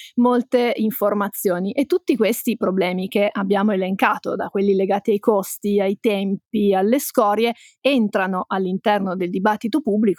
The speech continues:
che però ha i suoi tempi a sua volta, che spesso sono lunghi, così come spesso sono lunghi i tempi per la decisione e poi la costruzione di centrali nucleari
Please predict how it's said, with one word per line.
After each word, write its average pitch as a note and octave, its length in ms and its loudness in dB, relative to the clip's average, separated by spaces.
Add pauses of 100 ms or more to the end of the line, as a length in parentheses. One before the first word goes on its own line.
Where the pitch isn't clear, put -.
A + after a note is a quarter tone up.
che G#3+ 140 0
però G3 240 0 (260)
ha A3 120 -4
i - 40 -4
suoi - 260 -6
tempi G3+ 440 0 (140)
a A3 100 -2
sua A3 220 0
volta, F#3+ 440 0
che G#3 140 -4
spesso A3 380 -2
sono B3 240 0
lunghi, B3+ 420 2 (320)
così A3+ 260 2
come G#3 200 2
spesso G#3+ 340 -2
sono G3 240 0
lunghi G3 460 0
i A3+ 160 2
tempi G3 580 0
per G3+ 580 0
la G3 180 0
decisione F#3+ 840 0
e G3+ 120 -2
poi G#3 180 2
la G3 140 0
costruzione G3+ 840 -2
di G#3+ 140 0
centrali G3+ 560 0
nucleari G3+ 520 0